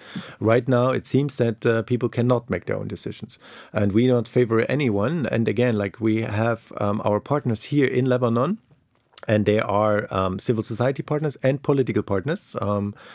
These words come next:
and they are from, from many spectrums then in the end as well. And you have, you have the situation that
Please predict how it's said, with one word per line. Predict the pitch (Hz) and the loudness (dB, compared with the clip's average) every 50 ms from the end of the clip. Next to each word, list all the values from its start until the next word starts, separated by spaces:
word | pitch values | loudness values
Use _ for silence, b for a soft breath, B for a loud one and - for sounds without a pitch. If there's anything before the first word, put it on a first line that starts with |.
| B B B B B B | B B B B B B
and | - 123 127 131 | 2 2 4 4
they | 139 139 | 4 2
are | 147 139 | 2 2
from, | - 165 160 156 156 156 151 | 2 0 2 2 2 0 -2
from | 143 - 160 156 156 156 156 151 151 151 151 147 147 143 | -2 0 0 0 0 0 -2 -2 -4 -4 -4 -4 -2 -2
many | 147 160 175 170 | -2 0 -2 -2
spectrums | - - 202 202 - - 180 160 - - | -4 -2 -4 -4 -2 -2 -4 -2 -2 0
then | 135 120 117 | -2 0 0
in | 110 104 | 0 0
the | 107 107 104 | 0 0 0
end | 95 92 - | -2 -4 -6
as | 131 - - | -8 -4 0
well. | 185 170 113 - - B B B B B B B B | 0 0 0 -2 -6 B B B B B B B B
And | - 120 120 120 120 120 117 120 117 - - - - | 2 4 4 4 4 4 2 2 0 -2 -6 -6 -2
you | 110 117 117 | 2 2 2
have, | 107 117 123 123 131 139 131 - - - - | 2 2 2 4 4 2 0 -2 -10 -8 -2
you | 131 110 | -2 0
have | 107 131 127 | 0 0 -2
the | - 135 | -4 -6
situation | - - 120 - - 110 98 104 - - 147 | -4 -4 -4 0 0 2 2 0 -2 -2 -2
that | 117 123 120 - | -2 -2 -2 -4